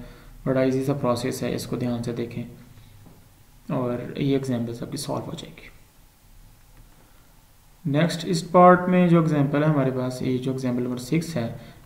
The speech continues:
f of x is equal to e की power minus lambda x square, बिल्कुल वैसा ही है, लेकिन यहाँ पे क्या है? Sin beta x। मैं बता चुका हूँ आपको कि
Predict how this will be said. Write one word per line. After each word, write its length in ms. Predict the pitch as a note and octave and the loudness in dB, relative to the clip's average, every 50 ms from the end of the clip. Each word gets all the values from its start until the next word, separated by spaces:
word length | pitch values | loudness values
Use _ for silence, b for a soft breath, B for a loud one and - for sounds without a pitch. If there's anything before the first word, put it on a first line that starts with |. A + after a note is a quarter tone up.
| - | -8
f 100 | C3+ C#3 D3 | -6 -2 0
of 120 | C#3+ C#3+ | 0 0
x 120 | C#3+ C#3 C#3+ | 0 0 0
is 100 | C#3 C3+ | -2 -2
equal 200 | C3+ C3+ C#3 C3 | 0 0 0 0
to 120 | B2+ - - - | 0 0 -2 -2
e 140 | D3+ C#3 C3 | -2 -2 -2
की 80 | C#3 | -2
power 220 | C#3 C3+ C3 C3+ C3 C3 | 0 0 2 2 2 2
minus 320 | B2+ B2+ B2+ B2+ B2+ B2+ | 2 0 0 -2 -2 -4
lambda 380 | - B2 B2 A#2+ B2+ B2+ C3+ C3 C3 C3+ - - | -4 -4 -4 -4 -4 -2 -2 -2 -2 -2 -2 -4
x 180 | E3 D#3+ - - | -4 -4 -4 -6
square, 340 | - - - F#3 F#3 G3+ G#3+ - B B B B B B B B - | -6 -2 0 0 0 0 -2 -6 B B B B B B B B -4
बिल्कुल 280 | C3+ C3 C3+ - D3+ D3 | -4 -2 0 0 2 4
वैसा 280 | C#3+ C#3 C3+ - C#3+ | 4 4 2 2 2
ही 120 | C#3+ C#3+ C#3+ | 2 4 4
है, 80 | C#3+ | 4
लेकिन 260 | C#3 C3+ C3+ - C#3 C3+ | 2 0 -2 -2 -2 0
यहाँ 240 | C3+ C3 C3 C3+ | 0 -2 -2 -2
पे 120 | C3 C3+ - | -4 -4 -4
क्या 180 | - D3+ D3 | -2 -2 0
है? 160 | D3 D3 F3 G3+ | 0 0 0 -2
Sin 480 | - - - C3+ B2+ A#2+ A#2+ C3 C#3 C3 | -4 -6 -4 -4 -2 -2 -2 -2 0 0
beta 300 | B2 A#2+ A#2+ - A#2 A2+ | -2 -2 -2 -4 -6 -6
x। 140 | - - | -6 -6
मैं 160 | B2+ B2 A#2+ A#2+ | -6 -6 -6 -6
बता 260 | B2+ - - B2 B2+ | -6 -4 -2 -2 -2
चुका 260 | C#3 C#3+ - - - | -2 -4 -4 -2 -2
हूँ 100 | D3+ D3 | 0 2
आपको 280 | C#3 C3+ - - C3+ C3+ C3+ | 0 0 -2 -2 -4 -6 -4
कि 180 | - C3+ B2+ | -4 -4 -2